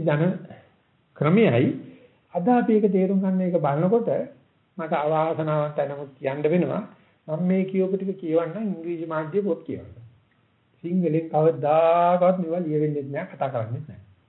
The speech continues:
ඒවා පත්‍රවල පළ වෙන්නේ නැහැ. මොකද පත්‍ර විකිණින්නේ නැහැ, අම්ම කියන්න ගත්තා. මොකද අර බටහිර සංකල්පයේ තියෙන්නේම කිලිම පොර-, පොයින්ට් එකට කතා කරන ගතිය නිසා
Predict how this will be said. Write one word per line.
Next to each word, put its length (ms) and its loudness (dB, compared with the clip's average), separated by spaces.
ඒවා 240 4
පත්‍රවල 280 2
පළ 180 2
වෙන්නේ 320 0
නැහැ. 280 -10
මොකද 180 2
පත්‍ර 340 -2
විකිණින්නේ 520 2
නැහැ, 80 -4
අම්ම 140 -4
කියන්න 220 -6
ගත්තා. 360 -14
මොකද 200 -4
අර 140 0
බටහිර 440 0
සංකල්පයේ 580 -2
තියෙන්නේම 680 -4
කිලිම 300 -10
පොර-, 260 -10
පොයින්ට් 300 -10
එකට 160 -10
කතා 260 -6
කරන 220 -12
ගතිය 260 -6
නිසා 380 -4